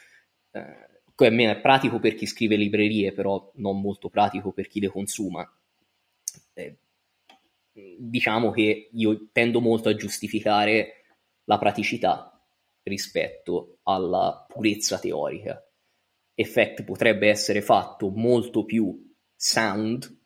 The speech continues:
in teoria, e per questo si, si intende molto più robusto, molto più inutilizzabile. Al momento è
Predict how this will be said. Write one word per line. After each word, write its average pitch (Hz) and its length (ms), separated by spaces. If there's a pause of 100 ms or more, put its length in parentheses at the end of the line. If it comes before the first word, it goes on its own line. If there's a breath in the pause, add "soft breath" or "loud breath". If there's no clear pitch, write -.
(140)
in 104 180
teoria, 95 640 (240)
e - 100
per - 180
questo - 260
si, 101 280
si - 160
intende 101 360
molto 104 260
più 117 160
robusto, 120 800 (800 soft breath)
molto 123 300
più 117 140
inutilizzabile. 101 920 (1600)
Al 120 140
momento 123 480
è 107 360